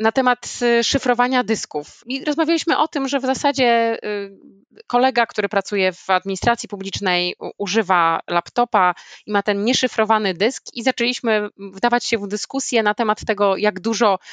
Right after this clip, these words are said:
tajemnic państwowych ma i doszliśmy do wniosku, że w zasadzie chyba nie ma tajemnic państwowych i tak wszystko, co ma w komputerze na wniosek, e, wynikający z ustawy o dostępie do informacji publicznej musiałby udostępnić. Kolega zajmuje się, e, przygotowywaniem przepisów.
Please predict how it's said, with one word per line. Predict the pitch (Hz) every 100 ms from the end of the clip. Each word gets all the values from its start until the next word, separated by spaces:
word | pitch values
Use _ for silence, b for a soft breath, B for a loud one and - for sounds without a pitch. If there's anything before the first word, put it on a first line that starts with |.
| B -
tajemnic | 220 233 220 202 -
państwowych | 202 180 - 196 180 185 -
ma | 196 220
i |
doszliśmy | 202 - 220 220
do | 190
wniosku, | 214 - 220
że | 190 202 -
w | - - -
zasadzie | 247 254 254
chyba | 240 247
nie | 247 311
ma | 220
tajemnic | - 196 196 196 -
państwowych | 196 - - 220 220 226 -
i | 202 196
tak | 233 -
wszystko, | - 247 - 226
co | 208
ma | 214
w |
komputerze | - 208 202 220 214 202 190 B B B 196
na | 202
wniosek, | 202 214 220 196 185 - -
e, | 190 190 190 185
wynikający | 208 196 196 196 196 190
z | 175 - 185 190 185
ustawy | 196 - 196 190
o |
dostępie | 180 190 196 196
do | 175
informacji | 185 - 190 196 - 190
publicznej | 170 196 - 185
musiałby | 185 196 170 175
udostępnić. | 170 185 - 233 233 196 -
Kolega | - 247 220
zajmuje | 220 208 202 202
się, | - 190 185 185 -
e, | 185 175
przygotowywaniem | - 196 202 190 180 190 185 175 170
przepisów. | - 180 165 - - -